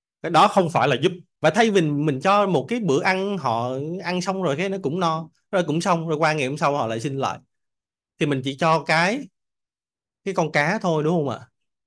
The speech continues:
Chúng ta có một cái cơ hội kinh doanh, chúng ta có thể cho họ cái cần câu. Cái ngôi nhà này Tâm sẽ gom những cái người đó lại, cho họ cái nơi ăn chốn ở, cái công ăn việc làm. Và đây là ước mơ lớn nhất cuộc đời của Tâm. Không phải là một căn mà là nhiều căn.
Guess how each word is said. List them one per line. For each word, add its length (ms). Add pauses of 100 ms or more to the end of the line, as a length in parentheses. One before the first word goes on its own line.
(100)
Chúng 180
ta 120
có 160
một 160
cái 120
cơ 240
hội 300
kinh 240
doanh, 280 (340)
chúng 140
ta 120
có 100
thể 140
cho 180
họ 200
cái 140
cần 260
câu. 280 (340)
Cái 120
ngôi 240
nhà 240
này 220
Tâm 200
sẽ 160
gom 500
những 140
cái 120
người 220
đó 160
lại, 200 (240)
cho 160
họ 200
cái 160
nơi 180
ăn 160
chốn 180
ở, 160
cái 100
công 160
ăn 160
việc 140
làm. 140 (280)
Và 120
đây 120
là 340 (320)
ước 180
mơ 180
lớn 200
nhất 140
cuộc 120
đời 180
của 100
Tâm. 160 (320)
Không 160
phải 120
là 80
một 220
căn 200
mà 80
là 80
nhiều 260
căn. 180